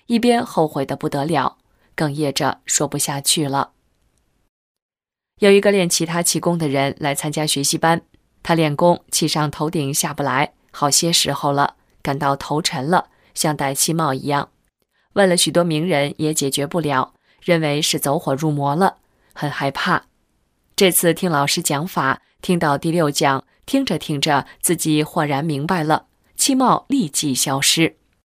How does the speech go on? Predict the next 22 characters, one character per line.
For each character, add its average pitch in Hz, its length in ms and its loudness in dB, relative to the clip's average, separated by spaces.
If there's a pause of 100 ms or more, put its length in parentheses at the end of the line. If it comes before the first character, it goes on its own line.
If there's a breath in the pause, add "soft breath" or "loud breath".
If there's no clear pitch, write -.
(320)
这 247 140 4
下 147 220 0
知 160 160 -2
道 151 280 2 (160 loud breath)
真 262 220 2
遇 208 140 0
到 143 360 2
高 147 200 0
功 151 240 -2
师 147 220 -2
傅 147 160 -4
了。 143 260 0 (1500)
有 202 120 8
一 226 100 6
个 233 100 6
人 147 220 4
他 - 140 -6
不 156 100 -4
相 151 200 -2
信 151 180 -2
气 156 200 0
功， 180 280 4